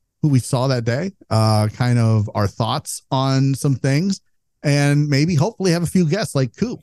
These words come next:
Uh, and he invited us to, to their bunker. So maybe we'll take an evening and go hang out with, uh, Will and the gang. Uh, kinda like Kool and the Gang, but it's Coop and the Gang. There you go. Coop and the Gang. I like that.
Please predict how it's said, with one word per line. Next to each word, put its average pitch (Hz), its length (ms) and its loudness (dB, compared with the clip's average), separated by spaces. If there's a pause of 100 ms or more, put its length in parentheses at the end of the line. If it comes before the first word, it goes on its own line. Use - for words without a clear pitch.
Uh, 127 260 0
and 123 100 4
he 147 100 4
invited 139 460 2
us 135 400 -2
to, 127 240 0
to 123 160 -2
their 123 120 2
bunker. 117 480 -2 (420)
So 127 220 -2
maybe 120 300 4
we'll 120 120 0
take 127 200 0
an 120 100 2
evening 123 340 4
and 107 100 2
go 113 160 2
hang 117 240 4
out 113 260 2
with, 113 320 2
uh, 107 400 2
Will 117 240 2
and 120 100 4
the 120 60 4
gang. 120 340 2 (520)
Uh, 113 140 -2
kinda 123 300 -2
like 127 200 0
Kool 147 240 0
and 104 100 2
the 95 60 0
Gang, 85 260 -2
but 95 100 -4
it's 85 100 -14
Coop - 260 -2
and 113 100 2
the 101 60 0
Gang. - 260 -4 (100)
There 98 200 4
you 117 60 4
go. 110 360 0 (160)
Coop 131 240 0
and 110 80 2
the 101 80 2
Gang. 82 240 -2
I 95 60 0
like 98 240 2
that. 80 180 -4